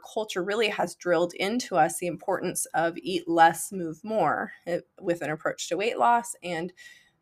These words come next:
I mean, that's why you see the dieting industry is such a huge industry, and you'll see things like,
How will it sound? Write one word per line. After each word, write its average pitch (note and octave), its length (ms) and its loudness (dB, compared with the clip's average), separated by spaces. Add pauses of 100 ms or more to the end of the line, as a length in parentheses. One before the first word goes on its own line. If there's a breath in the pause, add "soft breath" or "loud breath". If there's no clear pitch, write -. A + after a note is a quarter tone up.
(120)
I F3+ 60 -4
mean, F#3 140 0
that's G3 260 4
why C#4 80 2
you G3+ 220 0
see A#3 340 -4
the F3+ 160 2
dieting G3+ 440 4
industry F3 380 -2
is D#3 220 -4
such - 640 -2 (100)
a - 80 -16
huge G3+ 540 -2
industry, - 720 -4
and G3 120 -6
you'll G3 160 -4
see D#4 320 2
things D#3+ 440 -6
like, - 260 -6